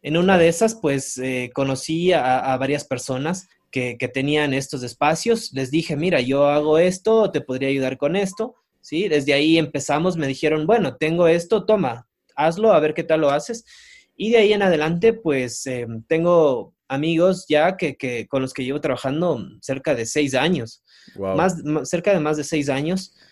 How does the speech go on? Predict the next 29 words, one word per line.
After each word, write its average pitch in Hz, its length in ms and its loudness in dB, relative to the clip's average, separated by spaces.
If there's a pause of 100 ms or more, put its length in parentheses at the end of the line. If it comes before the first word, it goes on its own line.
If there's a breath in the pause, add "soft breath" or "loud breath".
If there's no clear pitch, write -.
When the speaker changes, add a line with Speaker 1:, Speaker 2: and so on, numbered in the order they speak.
(380 soft breath)
Speaker 1:
sí, 175 600 -4
eh, 135 160 -2
realizando 135 520 0
toda 135 180 2
esta 135 200 -6
parte 127 440 -2
digital 123 640 0
o, 113 160 -2
o 120 220 -2
de, 107 260 -4
o 123 100 -8
de 120 120 -6
programación 117 760 -4
para, 104 420 -4
para 113 160 0
específicamente 113 920 -8
ellos. - 320 -14 (460)
Speaker 2:
Ok, 95 220 -12 (220)
chévere. 92 400 -8 (280 soft breath)
Entonces, 107 460 -4
tú 117 120 -6
comenzaste 110 520 -4
hace 117 140 -10
diez 110 140 -6
años 113 240 -6
en 101 80 -8
esta 101 340 -4
área 101 300 -4 (460 soft breath)
y, 98 600 -2